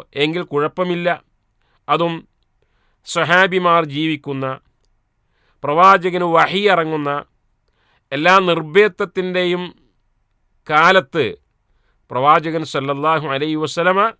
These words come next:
ആ സ്ത്രീയെ തനിച്ച് യാത്ര അയക്കാൻ അനുമതി നൽകിയിട്ടില്ല, മറിച്ച് ഭാര്യയുടെ കൂടെ പോകണം എന്നാണ് പറഞ്ഞത്. ഇനി നോക്കുക,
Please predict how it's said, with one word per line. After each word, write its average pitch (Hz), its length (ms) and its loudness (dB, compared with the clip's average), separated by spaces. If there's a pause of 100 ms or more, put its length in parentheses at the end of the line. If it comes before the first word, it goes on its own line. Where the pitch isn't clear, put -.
(920)
ആ 127 180 2
സ്ത്രീയെ 143 400 -8
തനിച്ച് 139 440 -4
യാത്ര 135 400 -2
അയക്കാൻ 135 440 -2 (340)
അനുമതി 160 500 0
നൽകിയിട്ടില്ല, 127 600 -6
മറിച്ച് 120 420 -10 (500)
ഭാര്യയുടെ 160 640 0
കൂടെ 135 300 -8 (460)
പോകണം 156 580 -4 (440)
എന്നാണ് 120 440 -10
പറഞ്ഞത്. 90 420 -12 (1300)
ഇനി 226 160 -2
നോക്കുക, 226 400 -2